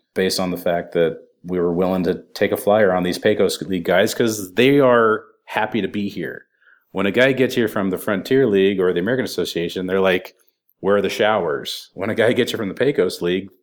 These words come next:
they think that they've just been promoted to the big league. So, uh, the mindset and the appreciation is, is different too. Eric Williams, I think, was gonna retire at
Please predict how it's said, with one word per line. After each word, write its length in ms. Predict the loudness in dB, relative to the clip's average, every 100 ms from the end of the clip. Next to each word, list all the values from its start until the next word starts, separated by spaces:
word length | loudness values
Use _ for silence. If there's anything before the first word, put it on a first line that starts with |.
| -4
they 140 | -2
think 300 | -2 -4 -4
that 140 | -4
they've 220 | -2 -2 -2
just 220 | -8 -8
been 320 | -6 -4 -4
promoted 300 | -4 -4 -2
to 60 | -4
the 100 | -2
big 200 | -2 -2
league. 300 | -4 -6 -8
So, 480 | -2 2 2 -2 -10 -20 _ _ _ -12
uh, 300 | -6 -4 -4
the 120 | -2
mindset 720 | 0 0 0 -2 0 0 0
and 120 | -6
the 80 | -8
appreciation 720 | -8 -8 -8 -6 -4 -6 -8 -10
is, 180 | -12 -14
is 120 | -10
different 400 | -8 -6 -8 -8
too. 360 | -4 -2 -4 -8 _ _ _ -4
Eric 300 | 0 0 0
Williams, 320 | -2 -2 -2
I 80 | -4
think, 480 | -6 -6 -6 -8 -14 -20 _ _ _
was 140 | -16 -12
gonna 160 | -8
retire 800 | -8 -8 -8 -6 -4 -4 -6 -14 -14
at 260 | -10 -10